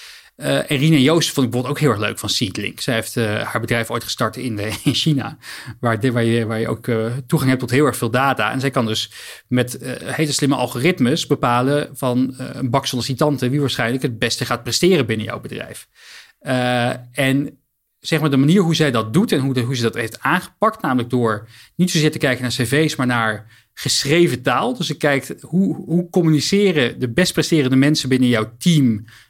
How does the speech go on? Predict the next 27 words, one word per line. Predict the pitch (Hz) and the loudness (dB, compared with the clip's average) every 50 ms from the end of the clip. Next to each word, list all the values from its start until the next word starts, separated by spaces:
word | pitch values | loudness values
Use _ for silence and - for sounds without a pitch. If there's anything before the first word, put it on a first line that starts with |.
| _ _ _ - - | _ _ _ -2 0
eh, | 127 120 117 113 - - - 123 117 117 113 113 110 | 0 2 0 0 -2 -4 -4 -4 -4 -2 -4 -4 -6
eh, | 110 - - - - _ _ | -8 -10 -14 -18 -20 _ _
op, | 165 151 - - | -2 -2 0 0
eh, | 147 139 135 135 - | -2 0 0 0 0
op, | - 143 131 - - | -2 -4 -4 -4 -4
eh, | 135 135 131 - - 131 123 113 113 - | -4 -4 -4 -4 -6 -8 -8 -8 -10 -6
op | - 147 - | -6 -4 -2
het | - - - | -2 -2 0
schrijfvlak. | - 151 165 202 196 196 226 254 277 277 - - | 0 0 2 2 2 2 2 2 2 0 -6 -6
Hè, | - 214 269 | -4 0 0
hoe | 247 185 | 0 0
communiceren | - 165 143 139 127 - 170 190 226 226 214 | 2 2 2 2 2 2 2 2 2 2 0
ze? | - 277 302 302 _ _ _ - - _ _ _ _ | -2 -2 -6 -8 _ _ _ -20 -20 _ _ _ _
Die | 156 139 | 0 2
matcht | 135 147 180 226 254 - - - | 4 4 4 4 2 0 0 0
dat | 180 135 120 - - | 0 0 0 -2 0
tegen, | - 151 143 139 127 - 131 120 120 123 123 131 | 2 2 2 2 2 2 0 2 2 0 -2 -4
eh, | 135 135 131 117 117 120 - 123 | -4 -6 -4 -6 -6 -8 -8 -8
het, | 131 127 - - | -8 -8 -8 -10
het, | 135 131 - 156 | -10 -8 -6 -8
het, | 147 131 - | -8 -8 -6
het, | 127 139 135 - | -8 -10 -10 -10
het, | - - 131 | -14 -14 -10
het, | 135 131 120 - | -10 -10 -10 -10
het | - 151 - - | -10 -10 -6 -6
schrijf-, | - - 156 170 185 175 175 - - 131 | -2 -2 0 0 0 0 -2 -6 -10 -10
eh, | 127 | -8